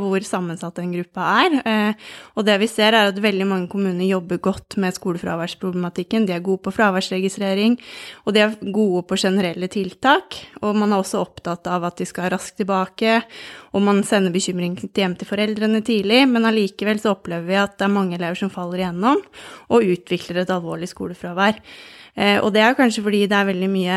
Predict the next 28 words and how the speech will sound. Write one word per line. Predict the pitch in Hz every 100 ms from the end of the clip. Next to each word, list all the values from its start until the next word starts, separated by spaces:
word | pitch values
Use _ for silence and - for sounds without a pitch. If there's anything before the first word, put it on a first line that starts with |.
| 190
universelle | 196 190 190 196 175 170 175 190 202 - -
tiltak | 214 185 - 240 -
og | 196
programmer | 214 196 170 175 240 339
som | - 226
retter | 220 - -
seg | 170 175 170
inn |
mot | 170 175 185
elever, | 170 175 311 - - _ -
eh, | 214 202
som | 202 220
gjør | 185 175 196
at | 214 - -
fortsatt | - 185 - 220 220
så | 226 208 - - - - - _ - -
favner | - 240 202 170 170
det | -
ikke | 214 190
om | 185 196
de | 180
som | 185 196
har | 190 170
de | 180 -
store | 202 165 175
sammensatte | 180 165 - 170 180
utfordringene, | 170 - 170 170 185
da. | 202